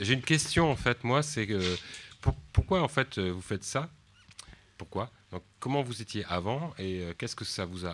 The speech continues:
apporté, euh, notamment sur le plan, euh, spirituel ou, euh,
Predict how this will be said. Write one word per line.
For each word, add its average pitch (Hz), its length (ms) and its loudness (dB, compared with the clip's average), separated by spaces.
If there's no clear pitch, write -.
apporté, 92 540 -4
euh, 78 440 -8
notamment 107 480 -2
sur 101 180 -6
le 92 80 -2
plan, 113 440 -4
euh, 87 240 -6
spirituel 92 720 -6
ou, 87 180 -2
euh, 82 320 -2